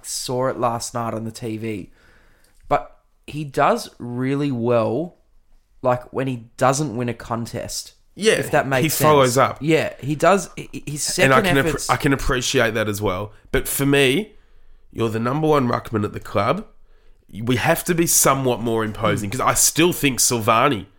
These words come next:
Speaker 2: halves a ruck contest better than De Koning. I really do. But, you know, I, I, I don't wanna
Speaker 1: I've seen a lot of people
Speaker 2: Look.
Speaker 1: have him in their votes.
Speaker 2: Votes?
Speaker 1: Yeah, I've seen a few.
Speaker 2: Are you joking?
Speaker 1: I've seen a few.
Speaker 2: Oh,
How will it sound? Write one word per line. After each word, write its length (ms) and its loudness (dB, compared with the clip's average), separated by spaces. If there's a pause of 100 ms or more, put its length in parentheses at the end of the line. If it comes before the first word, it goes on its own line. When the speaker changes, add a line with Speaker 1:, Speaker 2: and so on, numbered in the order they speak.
(320)
Speaker 2:
halves 440 4 (140)
a 80 -2
ruck 240 2
contest 480 -4
better 160 -2
than 160 -6
De 80 -6
Koning. 400 -4
I 60 -6
really 300 -2
do. 320 -6 (1080)
But, 200 4 (580)
you 60 0
know, 120 4
I, 160 4
I, 280 6
I 40 4
don't 160 4
wanna 160 6
Speaker 1:
I've 100 0
seen 260 4
a 80 4
lot 200 6
of 60 -2
people 280 2
Speaker 2:
Look. 80 2
Speaker 1:
have 140 2
him 100 -2
in 80 0
their 140 0
votes. 500 -2 (540)
Speaker 2:
Votes? 580 -2
Speaker 1:
Yeah, 300 -4 (200)
I've 140 -4
seen 240 0
a 40 -4
few. 380 -4 (160)
Speaker 2:
Are 60 -6
you 140 -4
joking? 600 -2 (280)
Speaker 1:
I've 160 -10
seen 260 -6
a 40 -6
few. 280 -6
Speaker 2:
Oh, 240 -8